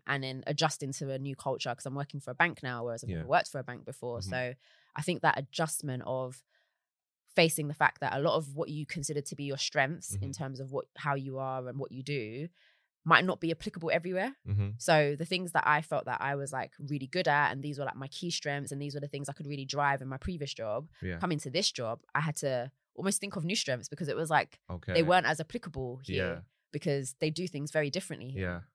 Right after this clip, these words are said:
Speaker 1: So
Speaker 2: Yeah.
Speaker 1: I think it was, like, trying to navigate that, and yeah,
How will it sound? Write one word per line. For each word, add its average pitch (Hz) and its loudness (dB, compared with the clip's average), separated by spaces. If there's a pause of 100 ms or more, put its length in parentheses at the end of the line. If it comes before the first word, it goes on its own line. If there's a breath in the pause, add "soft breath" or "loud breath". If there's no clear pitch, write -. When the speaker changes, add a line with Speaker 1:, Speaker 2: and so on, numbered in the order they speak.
Speaker 1:
So - 4
Speaker 2:
Yeah. 143 2
Speaker 1:
I 117 -10
think 196 -2
it - -6
was, 160 -2
like, 139 2
trying 156 -2
to 151 -4
navigate 147 -2
that, 127 0
and 127 -10 (300)
yeah, 123 -2